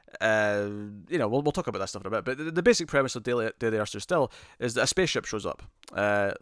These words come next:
it flies around the world a little bit, lands in Washington, and they, you know, they show up, and he's here. The, the, you know, the alien comes off, he looks like a human being,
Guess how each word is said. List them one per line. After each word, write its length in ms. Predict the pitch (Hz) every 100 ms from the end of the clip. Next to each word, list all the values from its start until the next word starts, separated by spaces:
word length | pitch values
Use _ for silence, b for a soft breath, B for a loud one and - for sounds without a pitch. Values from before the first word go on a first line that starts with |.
| -
it 120 | 120
flies 200 | - 135
around 180 | 143 143
the 40 | 127
world 160 | 117
a 40 | 117
little 160 | 113
bit, 240 | 113 127 80
lands 560 | 104 117 127 139 131
in 200 | - 110
Washington, 520 | 110 107 - 107 110 107 b b b
and 500 | 101 107 107 104 101 - b b b - 95 95 76 55 101
they, 360 | 110 110 107
you 160 | 104 101
know, 80 | 98
they 60 |
show 280 | 95 135 123
up, 260 | 127 139 -
and 480 | 104 107 104 104 - -
he's 260 | - 127 120
here. 240 | 147 151
The, 140 | 113 113
the, 160 | 107
you 120 | 110 107
know, 40 |
the 160 | 104 113
alien 260 | 143 143
comes 220 | 131 117 117
off, 200 | 117 -
he 60 |
looks 200 | 113 160
like 60 | 180
a 60 |
human 200 | 160 175
being, 280 | 131 113 110